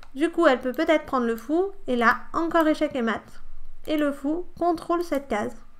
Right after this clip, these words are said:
D'accord ? Et si on ne fait rien du tout, par exemple tour C un,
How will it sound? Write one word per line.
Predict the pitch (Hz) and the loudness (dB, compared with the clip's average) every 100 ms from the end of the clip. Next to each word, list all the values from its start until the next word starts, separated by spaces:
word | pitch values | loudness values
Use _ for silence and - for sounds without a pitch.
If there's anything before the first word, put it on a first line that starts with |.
| - - - - - - - - - | -20 -20 -20 -18 -20 -18 -18 -16 -10
D'accord ? | 254 240 226 240 - | -6 -4 -4 -6 -4
Et | 294 | -6
si | 285 | 0
on | 339 | 0
ne | 320 | 2
fait | 285 | 2
rien | 269 349 381 | 2 4 4
du | 302 277 | 4 0
tout, | 294 403 - | -2 -2 -6
par | 294 277 | -4 -2
exemple | 277 269 262 | 0 0 -2
tour | - 349 | -4 -6
C | - 262 | -2 0
un, | 233 - | 0 -2